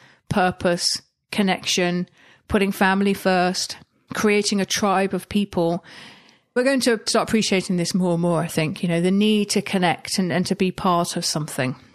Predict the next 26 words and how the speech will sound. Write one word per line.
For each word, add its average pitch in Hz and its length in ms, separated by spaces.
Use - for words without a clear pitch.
I 208 160
do 214 160
quite 196 220
a - 20
lot 180 140
of 180 60
work 180 240
talking 196 280
to - 120
businesses 185 500
about 165 340
how 196 220
to 190 100
build 185 320
a, 180 120
create - 360
a 202 60
culture 208 400
of 156 100
energy, 185 300
vitality 175 520
and 175 80
performance 190 460
within 180 220
their 170 100
businesses. 208 600